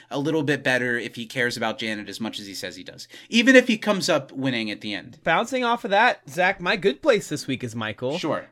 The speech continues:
Speaker 2: Because
Speaker 1: I pulled that
Speaker 2: he,
Speaker 1: right out of my ass, so it's
Speaker 2: he,
Speaker 1: fine.
Speaker 2: the entire episode is trying to help Janet. And he is very honest with her about everything when he realizes that that could have an impact on the situation. Now, withholding is not good,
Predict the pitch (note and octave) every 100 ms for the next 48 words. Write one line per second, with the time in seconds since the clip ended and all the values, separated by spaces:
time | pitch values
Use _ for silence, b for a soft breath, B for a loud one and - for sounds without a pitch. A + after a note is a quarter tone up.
0 | - C3+ D#3 E3 D#3+ D#3 D3+ - G3 G3+
1 | F#3 F3+ D#3 C#3+ C#3 B2+ A#2 A2+ G2+ G2
2 | E2 - A2+ G#3 A3+ G#3+ G3+ G3 - F3
3 | F#3+ G#3+ G3+ D3+ - F3 - A#2+ A2+ A#2
4 | B2+ B2 - D3+ C#3+ - B2 - C#3 C#3+
5 | - A#2 F#2+ F#2 A#2+ - _ _ _ _
6 | _ _ - C#3 C#3+ C3+ C3+ B2+ - _
7 | - F3+ E3 C#3+ F3 B2+ C3+ B2+ A#2 A2
8 | A2+ A2 A2 G2+ G#2+ G#2 A2+ G2+ G2+ -
9 | _ - A#2 G#2 G2+ - G#2 A#2 A2+ A#2+
10 | A#2 G#2 A#2 A2+ G#2+ G#2+ A2 G2+ A2 -
11 | G#2+ G#2 G2 G#2 G#2+ G2 - F#2+ F#2 G2
12 | - A2+ B2+ A2+ G#2+ G2+ G#2+ - D3 C#3+
13 | B2+ A2+ A2 G2+ A#3 B3 E3